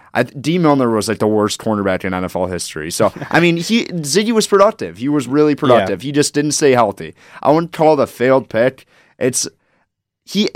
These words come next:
Speaker 1: I mean, he gave you something. I mean, I, I,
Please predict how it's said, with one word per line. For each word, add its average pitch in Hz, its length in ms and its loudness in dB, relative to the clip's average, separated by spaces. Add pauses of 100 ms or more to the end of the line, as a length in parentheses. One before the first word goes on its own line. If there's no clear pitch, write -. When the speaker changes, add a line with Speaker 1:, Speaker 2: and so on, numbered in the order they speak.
(120)
Speaker 1:
I 165 80 6
mean, 170 160 2
he 170 140 2
gave 147 260 4
you 110 100 -4
something. 95 460 -6
I 110 140 -2
mean, 113 360 -2 (300)
I, 123 400 0
I, 127 260 2